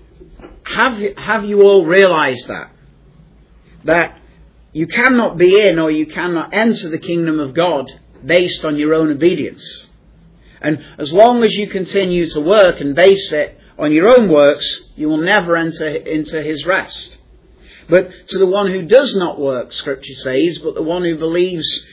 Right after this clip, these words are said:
on, uh, uh, on him who justifies the ungodly, the one who trusts in Christ's obedience,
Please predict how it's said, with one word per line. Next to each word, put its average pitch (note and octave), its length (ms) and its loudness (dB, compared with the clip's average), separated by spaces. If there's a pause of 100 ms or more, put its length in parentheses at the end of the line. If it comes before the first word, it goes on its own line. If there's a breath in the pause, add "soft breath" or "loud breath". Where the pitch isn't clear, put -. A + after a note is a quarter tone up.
(600 loud breath)
on, D#3+ 300 0 (180 loud breath)
uh, D#3 240 2
uh, E3 200 -4
on D#3+ 140 0
him F#3 220 2
who E3 140 2
justifies E3+ 760 -4
the E3 340 -4
ungodly, E3+ 520 0
the E3 100 -2
one G#3+ 140 -2
who G3+ 120 -2
trusts G3 320 -4
in E3 100 -6
Christ's G3 460 0
obedience, B2+ 760 -8